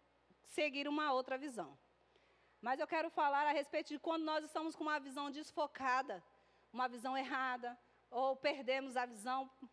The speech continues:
né? E eu estou falando visão, visão espiritual, ou visão por dentro, daquilo que Deus nos chamou pra fazer. É, você vê no fi-, no versículo oito, eles fizeram uma ação.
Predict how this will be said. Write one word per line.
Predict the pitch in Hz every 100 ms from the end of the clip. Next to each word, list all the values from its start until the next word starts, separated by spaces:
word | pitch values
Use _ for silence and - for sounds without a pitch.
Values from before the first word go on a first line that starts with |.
| -
né? | 214 240 - _ -
E |
eu | 240
estou | 240 262
falando | 269 262 254
visão, | 254 233 254 247
visão | 233 226 247 254 - -
espiritual, | 254 - 277 277 262 233 240 240
ou |
visão | 226 226 254
por | 254 247
dentro, | 240 226 247 - - - - _
daquilo | - 262 - 285
que | 320
Deus | 254 277
nos | 285
chamou | 330 269 262
pra | 262 269
fazer. | 269 254 240 247 302 - - _ _ - - - - -
É, | 240 269 269 262 247 226
você | 233 294 381
vê | 302 302
no | 320
fi-, | -
no | 277 285 294
versículo | 285 277 330 330 285
oito, | 269 269 202 175 _ _ _ _ _ _
eles | 262 294 320
fizeram | 339 285 311 311
uma | 311 320
ação. | - 320 262 240